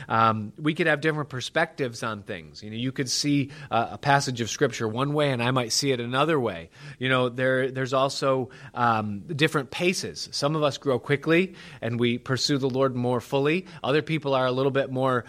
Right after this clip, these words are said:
uh, cautious, and they move a little bit slower. And there's all kinds of different dynamics that exists between Christians in the body of Christ,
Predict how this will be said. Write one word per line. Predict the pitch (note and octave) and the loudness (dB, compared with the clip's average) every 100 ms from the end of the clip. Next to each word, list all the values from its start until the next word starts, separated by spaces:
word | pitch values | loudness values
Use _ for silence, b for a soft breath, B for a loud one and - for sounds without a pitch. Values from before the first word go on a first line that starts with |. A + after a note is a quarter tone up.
| B - | B -8
uh, | G#2+ | -8
cautious, | - D3 C#3 D3 F3+ - | -4 0 0 0 -4 -2
and | C3+ | -2
they | B2 | 0
move | C#3 B2+ | 0 0
a | |
little | B2 B2 | 2 2
bit | B2 A2+ | 0 -2
slower. | - - C#3+ E3+ B2 F#2 B B | -2 0 2 2 2 -2 B B
And | A#2 | -8
there's | C3 - | -8 -4
all | E3+ G#3 | -2 -2
kinds | - A#3+ G3+ | -2 -2 0
of | |
different | F3+ F#3+ F3 C#3+ | 0 0 -2 0
dynamics | C#3 C#3 D3 F#3+ C#3+ - - | 0 2 0 0 -2 -4 -4
that | B2+ | -4
exists | A#2 A#2 F3 F3+ - - - - B B B - | -4 0 0 2 -2 -4 -6 -8 B B B -4
between | C#3+ - D#3 C#3 | -2 0 0 -2
Christians | - G3+ G3+ D#3 C3+ | 0 -2 0 -2 -4
in | B2 | -4
the | B2+ | -2
body | C3 C3+ B2+ | 0 0 -2
of | A2 | -4
Christ, | - D3+ C#3 A2 | 0 2 2 0